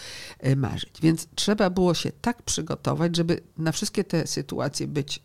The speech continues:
przygotowanym, a równocześnie Następna sprawa, jak organizować koncerty. No wtedy też nie było sal koncertowych, nie było wyspecjalizowanych agencji.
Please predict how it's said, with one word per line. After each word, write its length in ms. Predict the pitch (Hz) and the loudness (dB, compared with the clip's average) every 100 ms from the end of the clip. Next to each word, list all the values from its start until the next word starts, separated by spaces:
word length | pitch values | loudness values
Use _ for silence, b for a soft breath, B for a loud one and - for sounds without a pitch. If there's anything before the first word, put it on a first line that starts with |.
| - | -10
przygotowanym, 1040 | - 151 139 - 127 127 123 131 180 302 381 B B B B - | -4 -2 -2 -2 -2 -2 -4 2 4 2 0 B B B B -2
a 120 | 156 | 2
równocześnie 1000 | 180 208 147 - 240 285 - 151 - - _ _ _ _ _ _ - | 2 2 0 2 2 2 0 -2 -8 -10 _ _ _ _ _ _ -2
Następna 440 | 151 220 208 151 | 2 4 4 0
sprawa, 400 | - 127 123 - | -2 -4 -2 0
jak 320 | 135 - - | 2 2 2
organizować 680 | 180 190 214 190 139 135 - | 0 2 2 2 0 -2 -2
koncerty. 680 | 196 196 - 262 190 - - 50 | -2 0 4 4 4 -4 -10 -10
No 300 | 82 110 208 | -10 -2 -2
wtedy 300 | 214 247 247 | 2 2 4
też 200 | 262 277 | 2 0
nie 140 | 170 | -2
było 240 | 147 139 131 | -2 -2 -2
sal 320 | - 123 139 | 0 0 0
koncertowych, 800 | - 131 143 113 - 127 139 165 | -2 -4 -4 -6 -4 -4 -4 -4
nie 160 | 147 | -2
było 160 | 151 143 | -2 -2
wyspecjalizowanych 1000 | 143 - 147 - 127 131 127 127 127 135 | -2 -6 -8 -4 -4 -4 -4 -4 -4 -6
agencji. 420 | 143 110 62 - | -6 -6 -8 -10